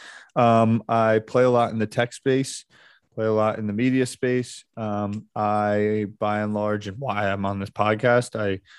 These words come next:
by happenstance, got a job at a company called VaynerMedia eight years ago, um, working for, and when I took the job, I had no idea who my boss was. His name was Gary Vaynerchuk.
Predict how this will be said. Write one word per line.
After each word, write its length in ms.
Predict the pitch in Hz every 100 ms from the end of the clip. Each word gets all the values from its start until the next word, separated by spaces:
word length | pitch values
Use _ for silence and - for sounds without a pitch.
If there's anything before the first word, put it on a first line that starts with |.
| - - - _ _ _ _
by 160 | 107 104
happenstance, 1040 | 107 104 117 107 - 113 110 107 - - -
got 220 | 107 107
a 40 |
job 400 | 101 107 101 104
at 140 | 104 98
a 40 |
company 340 | 98 107 107 101
called 260 | 107 95
VaynerMedia 500 | 104 101 104 107 117
eight 260 | 120 123 113
years 220 | 123 117
ago, 400 | 123 131 139 147 _ _ -
um, 420 | 101 98 98 101
working 300 | 101 98 107
for, 680 | - 104 101 101 101 98 -
and 260 | 107 98 95 _ _
when 160 | - 98
I 40 |
took 180 | 90 101
the 80 | 101
job, 240 | 101 98
I 60 | 95
had 80 | 92
no 120 | 95
idea 280 | 92 98 98
who 220 | 101 95
my 200 | 98 92
boss 380 | 90 95 92 -
was. 320 | 95 110 131
His 160 | 107 95
name 120 | 92
was 120 | 87
Gary 260 | - 92 90
Vaynerchuk. 680 | 104 123 123 147 160 -